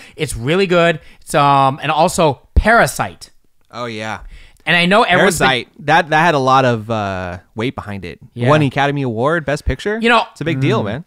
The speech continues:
Speaker 1: I know that, I know that it
Speaker 2: First
Speaker 1: got
Speaker 2: foreign film to win.
Speaker 1: It was, right. It,
Speaker 3: Oh.
Speaker 1: and I know it got, it got a lot of hype when it first released in the movie, and I didn't, when it got released in theaters, I didn't buy into the hype, so I didn't watch it because of the whole subtitle thing. But man,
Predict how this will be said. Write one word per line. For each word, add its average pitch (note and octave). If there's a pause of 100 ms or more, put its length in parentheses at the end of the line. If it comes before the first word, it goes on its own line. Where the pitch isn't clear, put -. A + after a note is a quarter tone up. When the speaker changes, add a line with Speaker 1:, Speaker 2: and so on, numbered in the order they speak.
(120)
Speaker 1:
I G#3
know A#3
that, A3
I F3+
know G3
that G#3
it F#3+
Speaker 2:
First G3
Speaker 1:
got F3
Speaker 2:
foreign F#3
film F#3
to F3+
win. F3
Speaker 1:
It E3
was, D#3+
right. D3
It, D#3
Speaker 3:
Oh. G2+
Speaker 1:
and D#3
I D#3+
know A3
it G#3+
got, F3+
it D3
got E3+
a -
lot D#3+
of C#3+
hype D#3+
when C#3+
it B2+
first D#3
released C#3+
in C#3
the B2+
movie, D3
and C#3+
I F3
didn't, E3
when D3+
it C#3+
got C#3+
released D3
in E3
theaters, D3+
I F3+
didn't F#4
buy E3
into D#3+
the G2+
hype, C3
so -
I C#3
didn't D#3
watch D#3+
it C#3
because C3 (220)
of C#3+
the C3
whole D3
subtitle F#3
thing. A3
But A#2+
man, A#2+